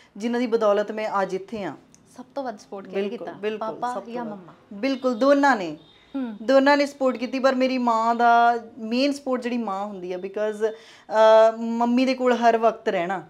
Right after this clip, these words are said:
Speaker 2: ਹੂੰ।
Speaker 1: ਹਨਾ, ਪਾਪਾ ਨੇ ਤਾਂ ਰਾਤ ਨੂੰ ਮਿਲਣਾ
Speaker 2: ਸਹੀ
Speaker 1: ਹੁੰਦਾ ਤੇ
Speaker 2: ਗੱਲ
Speaker 1: ਮੰਮੀ
Speaker 2: ਹੈ।
Speaker 1: ਦੇ ਕੋਲ ਹਰ ਵਕਤ ਰਹਿਣਾ। ਜੋ ਮੰਮੀ ਨੇ ਅੱਜ ਤੱਕ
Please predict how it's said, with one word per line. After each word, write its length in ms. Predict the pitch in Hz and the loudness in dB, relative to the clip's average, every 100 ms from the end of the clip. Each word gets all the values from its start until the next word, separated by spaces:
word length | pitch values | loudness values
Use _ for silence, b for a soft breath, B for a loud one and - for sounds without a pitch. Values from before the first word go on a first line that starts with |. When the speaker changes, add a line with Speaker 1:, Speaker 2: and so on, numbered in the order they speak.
| _ | _
Speaker 2:
ਹੂੰ। 340 | 247 220 208 196 - | -14 -12 -14 -16 -10
Speaker 1:
ਹਨਾ, 120 | 226 | -6
ਪਾਪਾ 340 | 277 233 226 233 | 4 4 4 2
ਨੇ 140 | 226 | 2
ਤਾਂ 440 | 226 233 233 233 233 226 | 0 2 4 2 0 4
ਰਾਤ 300 | 220 196 220 | 4 4 2
ਨੂੰ 100 | 247 | -4
ਮਿਲਣਾ 320 | 226 208 220 | -2 -2 -2
Speaker 2:
ਸਹੀ 100 | 220 | 0
Speaker 1:
ਹੁੰਦਾ 140 | 220 | -2
ਤੇ 60 | 254 | 0
Speaker 2:
ਗੱਲ 60 | |
Speaker 1:
ਮੰਮੀ 260 | 247 233 240 | -2 0 -2
Speaker 2:
ਹੈ। 40 | |
Speaker 1:
ਦੇ 80 | 254 | -2
ਕੋਲ 220 | 254 247 | -2 -2
ਹਰ 180 | 240 233 | 0 0
ਵਕਤ 240 | 220 220 226 | 0 -2 -2
ਰਹਿਣਾ। 300 | 208 220 240 B B B | -2 -2 -6 B B B
ਜੋ 200 | 220 330 | -2 2
ਮੰਮੀ 300 | 349 302 330 | 4 4 4
ਨੇ 160 | 330 294 | 4 4
ਅੱਜ 80 | |
ਤੱਕ 180 | 269 277 | 2 -4